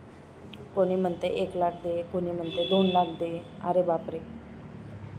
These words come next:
कोणी म्हणते, "अकरा हजार दे", कोणी म्हणते, "बारा हजार दे", कोणी म्हणते, "एक तोळा सोनं घालून वीस हजार दे". पण नुसता पैसा लुबाडून काय उपयोग आहे? सांगायला तर हवं, कसं करायचं, काय करायचं. कोणी सांगायला नको, "आधी पैसा दे, आधी पैसा दे".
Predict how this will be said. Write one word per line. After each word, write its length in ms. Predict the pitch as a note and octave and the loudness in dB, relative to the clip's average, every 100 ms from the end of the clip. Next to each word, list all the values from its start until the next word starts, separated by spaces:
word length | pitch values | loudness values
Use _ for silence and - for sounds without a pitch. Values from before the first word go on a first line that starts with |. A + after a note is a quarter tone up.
| - - | -6 2
कोणी 220 | F#3 F3+ | 2 4
म्हणते, 240 | F3+ F3 | 2 6
"अकरा 380 | F3+ F3+ F3+ F#3 | 8 8 6 2
हजार 280 | F#3 F3 F3+ | 4 2 0
दे", 200 | E3+ F3 | 0 -2
कोणी 280 | E3+ F3+ F3+ | 0 0 2
म्हणते, 300 | F3 E3+ F3+ | 0 0 0
"बारा 360 | F3+ F3+ F3 F#3+ | 4 6 6 4
हजार 320 | F#3 F3 E3+ | 2 0 -2
दे", 320 | E3 E3 E3+ - - - - - - - - - | 0 -4 -4 -12 -18 -18 -18 -18 -18 -18 -16 -2
कोणी 180 | G3 F#3 | 2 2
म्हणते, 280 | F#3 F3 F3+ | 2 2 2
"एक 280 | F#3+ G3 G3+ | 2 2 4
तोळा 180 | G3 | 4
सोनं 380 | G3 G3+ F#3+ G3+ | 4 2 0 2
घालून 320 | G3+ F#3 G3+ | 2 2 4
वीस 220 | G3+ G3+ G3 | 2 0 -2
हजार 260 | F3 E3+ | 0 0
दे". 420 | E3 E3 E3 D#3+ - - - - - - - - - - - - - - E4 | 0 -2 -4 -8 -18 -20 -18 -18 -18 -18 -18 -20 -20 -20 -20 -20 -20 -2 2
पण 120 | E4 | 4
नुसता 300 | C4 - D#4+ | 4 6 6
पैसा 440 | D4 G#3+ G3 B3 | 6 4 4 2
लुबाडून 480 | C#4 D#4 E4 E4 E4+ | 2 4 4 4 2
काय 180 | E4 D#4 | 4 6
उपयोग 440 | C4 B3 G#3+ G3 | 4 2 -4 -2
आहे? 220 | F#3+ F3+ | -2 -2
सांगायला 520 | F3 F#3+ F3+ F3 F#3+ A3 | -4 -4 0 2 2 2
तर 160 | A#3+ | 0
हवं, 460 | B3 A3+ A3+ C4 B3+ | 0 2 2 0 0
कसं 280 | A#3+ G#3+ G#3+ | -2 -6 -4
करायचं, 460 | G#3+ G3+ G3 G3+ | 0 0 0 -2
काय 280 | G3 F#3 F3 F3 | 0 0 0 -2
करायचं. 260 | F3 - | -8 -6
कोणी 200 | - G3 | -4 -2
सांगायला 440 | G3+ F#3 E3+ F#3 G3+ | -2 -2 2 4 4
नको, 280 | F#3+ F#3+ | 2 0
"आधी 220 | F#3 E3 G3 | 0 2 2
पैसा 340 | G#3 G3 F3+ | 2 2 0
दे, 100 | F3 | 0
आधी 220 | - F3+ | 0 0
पैसा 340 | G3+ F#3+ - | -2 -4 -4
दे". 100 | E3 | -8